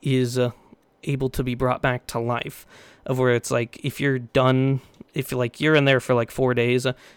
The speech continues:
you haven't eaten, you haven't done anything, you're, you're just done. You're dead. There's no, like, mistaking it.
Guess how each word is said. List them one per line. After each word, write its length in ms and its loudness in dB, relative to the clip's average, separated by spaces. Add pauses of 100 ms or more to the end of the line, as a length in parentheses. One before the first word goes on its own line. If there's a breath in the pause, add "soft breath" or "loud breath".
(120 loud breath)
you 140 0
haven't 160 2
eaten, 220 -4
you 80 -2
haven't 200 -2
done 180 0
anything, 520 -2
you're, 240 -6
you're 160 -2
just 300 -8
done. 340 -6
You're 140 -4
dead. 400 -4 (300 loud breath)
There's 180 -2
no, 180 2
like, 240 0
mistaking 580 -4
it. 220 -4